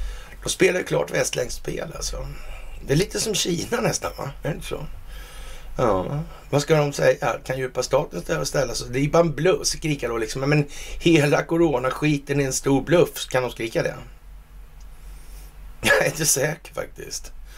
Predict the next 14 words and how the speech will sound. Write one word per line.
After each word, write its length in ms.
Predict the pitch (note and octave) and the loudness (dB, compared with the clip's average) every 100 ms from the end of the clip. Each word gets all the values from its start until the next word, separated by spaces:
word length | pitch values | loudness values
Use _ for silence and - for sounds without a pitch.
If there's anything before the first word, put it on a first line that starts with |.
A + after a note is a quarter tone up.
| - | -12
Det 60 | - | -4
skulle 200 | - C#3+ | 2 2
kanske 220 | C#3+ C3 | 2 0
se 160 | A2+ A#2+ | 0 0
lite 220 | A2 A#2 | -2 -2
tokigt 500 | C3+ A2+ - - - | 0 0 -2 -8 -6
ut. 360 | - - - - - - - - - - - - - - - - - | -6 -6 -8 -8 -8 -8 -6 0 2 2 -2 -8 -10 -12 -12 -12 -2
Ja, 180 | - - - A3 - | -2 -2 -6 -12 -2
jag 80 | B2 | -2
vet 160 | D#3 | 0
inte. 260 | - - - - - - - - - - - - - - - - - | -4 -6 -10 -12 -14 -14 -14 -14 -14 -14 -14 -14 -14 -14 -14 -14 -2
Jag 80 | D#3 | 0
vet 160 | D#3+ | 0
fan. 360 | - D3+ D#3+ C#3+ | -2 -4 -6 -8